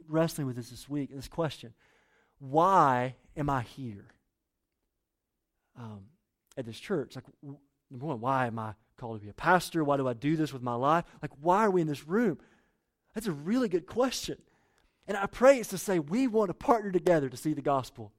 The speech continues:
advance. And we want to partner together to see the gospel advance in my heart.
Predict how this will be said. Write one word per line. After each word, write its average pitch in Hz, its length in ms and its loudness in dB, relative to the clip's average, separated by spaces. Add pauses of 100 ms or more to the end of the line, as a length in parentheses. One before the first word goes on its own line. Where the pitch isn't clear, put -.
(120)
advance. 107 520 -14 (1300)
And 175 80 0
we 247 60 4
want 208 140 4
to - 40 -8
partner 190 240 4
together 175 280 6
to 143 80 -6
see 190 320 0
the 156 120 -2
gospel 185 420 4
advance 175 360 0
in 151 60 0
my 131 120 0
heart. 165 460 6